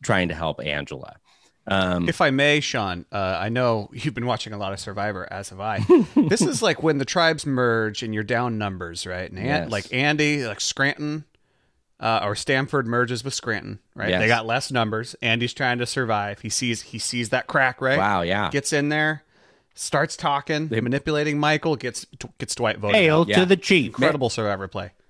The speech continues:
Speaker 1: <laughs> Man, Andy even got sent to, uh, Isolation Island or whatever it's called.
Speaker 2: Exile Island,
Speaker 1: <laughs> Yeah,
Speaker 2: yeah, he
Speaker 1: for
Speaker 2: did.
Speaker 1: his anger management. <laughs>
Speaker 2: Uh-huh.
Speaker 1: So
Speaker 2: Uh-huh.
Speaker 1: he was able to survive a little longer because of that.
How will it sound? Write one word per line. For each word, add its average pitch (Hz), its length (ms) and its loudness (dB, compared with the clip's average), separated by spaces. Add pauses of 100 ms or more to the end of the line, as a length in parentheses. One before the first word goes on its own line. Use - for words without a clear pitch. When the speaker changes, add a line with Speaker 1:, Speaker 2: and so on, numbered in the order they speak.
(120)
Speaker 1:
<laughs> 302 100 4 (880)
Man, 180 220 8
Andy 185 320 2
even 170 320 6
got 156 300 4
sent 175 360 2
to, 156 360 6
uh, 143 480 8
Isolation 151 680 2
Island 123 480 4
or 92 180 4
whatever 98 440 2
it's 92 200 0
called. 131 200 4
Speaker 2:
Exile 135 320 4
Island, 123 240 4
Speaker 1:
<laughs> 160 80 6
Yeah, 156 300 4
Speaker 2:
yeah, 143 80 2
he 104 60 -8
Speaker 1:
for 131 220 4
Speaker 2:
did. 151 80 4
Speaker 1:
his 147 160 -2
anger 151 320 4
management. 139 920 -2
<laughs> - 60 -20 (320)
Speaker 2:
Uh-huh. - 360 0 (160)
Speaker 1:
So 123 260 2
Speaker 2:
Uh-huh. 113 240 -6 (160)
Speaker 1:
he 139 80 2
was 131 180 4
able 131 240 4
to 120 140 -6
survive 117 480 4
a 101 60 -2
little 101 240 0
longer 101 320 2
because 107 360 -2
of 92 60 -2
that. 73 220 -2